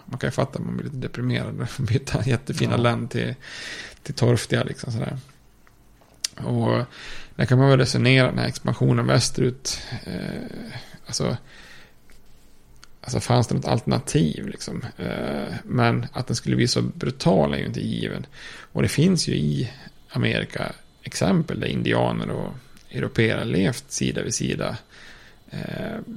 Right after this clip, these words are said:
Speaker 1: på ett bättre sätt som gynnar båda, både till exempel i New Mexico, Kalifornien och Kanada på vissa s-, håll då.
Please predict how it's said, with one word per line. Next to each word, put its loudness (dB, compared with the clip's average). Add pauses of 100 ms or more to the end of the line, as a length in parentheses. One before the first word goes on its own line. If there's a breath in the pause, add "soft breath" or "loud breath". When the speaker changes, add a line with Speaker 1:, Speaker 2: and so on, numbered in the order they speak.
(120)
Speaker 1:
på -6
ett -6
bättre -2
sätt 2
som -2
gynnar 4
båda, -2
både -4
till -16
exempel 0
i 0
New 0
Mexico, -2
Kalifornien -2
och -8
Kanada 0
på -6
vissa -6 (220)
s-, -10
håll -2
då. -6